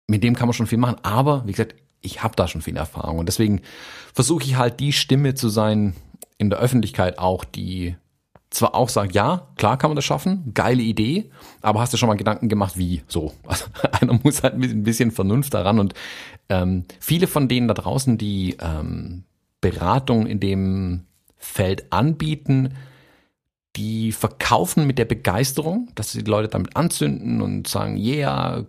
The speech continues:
geil, deine Idee, tschakka, schaffen" und so. Und ich nenne da jetzt keinen Namen. Die gehen aber auch, also die Guten, auch da, die, die nachhaltig und beständig sind, auch die gehen dann auf diese Themen ein. Und dann <laughs> wird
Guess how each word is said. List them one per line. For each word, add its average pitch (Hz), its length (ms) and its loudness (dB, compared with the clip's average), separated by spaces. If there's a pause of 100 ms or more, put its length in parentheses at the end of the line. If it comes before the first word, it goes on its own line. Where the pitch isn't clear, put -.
(140)
geil, 120 640 0 (100)
deine 123 260 0
Idee, 113 460 -2
tschakka, 110 440 -2
schaffen" 127 380 -2
und 151 100 0
so. 139 140 -2
Und 127 80 2
ich 110 140 -4 (100)
nenne 117 220 0
da 113 60 2
jetzt 110 120 -2
keinen 113 240 0
Namen. 135 320 0 (720)
Die 123 120 -4
gehen 165 220 2
aber 143 240 0
auch, 143 160 2
also 82 140 -4
die 87 100 -4
Guten, 104 420 2 (240)
auch 98 120 2
da, 107 260 2
die, 104 140 -2
die 95 120 0
nachhaltig 107 500 2
und 92 100 -4
beständig 104 360 -2
sind, 82 240 -6
auch - 180 0
die 135 380 -4
gehen 127 260 2
dann 113 140 0
auf 98 160 -6
diese 95 220 -2
Themen 110 360 0
ein. 110 260 2
Und 95 60 0
dann 98 240 0
<laughs> 95 100 -4
wird - 160 -2